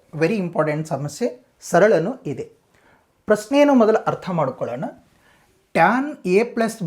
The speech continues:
B is equal to root three ಅಂತಾಗಿದೆ ಮತ್ತು tan A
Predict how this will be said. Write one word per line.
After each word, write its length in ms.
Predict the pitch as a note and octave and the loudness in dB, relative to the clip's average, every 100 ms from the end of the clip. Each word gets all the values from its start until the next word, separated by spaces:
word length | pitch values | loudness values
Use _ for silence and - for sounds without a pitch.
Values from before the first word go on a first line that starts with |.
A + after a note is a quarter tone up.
| D3 | -2
B 20 | A3+ E3 F3+ - _ D#3+ | 0 0 -4 -10 _ -4
is 100 | D3+ A3+ | -2 -4
equal 200 | G#3 F#3 | -2 -2
to 60 | A3+ E3+ | 0 0
root 180 | D#3+ A#3 - | 2 0 -2
three 180 | F#3 F3+ E3 | -4 -2 -2
ಅಂತಾಗಿದೆ 480 | D#3 C3 A#2+ A#2+ A#3 - _ _ _ _ _ _ F3+ | -2 -6 -8 -8 -8 -10 _ _ _ _ _ _ -2
ಮತ್ತು 260 | F#3 - A3 - - G3 | 0 0 0 0 -2 2
tan 220 | A3 C4+ C4+ | 2 2 -2
A 20 | F#3+ | 2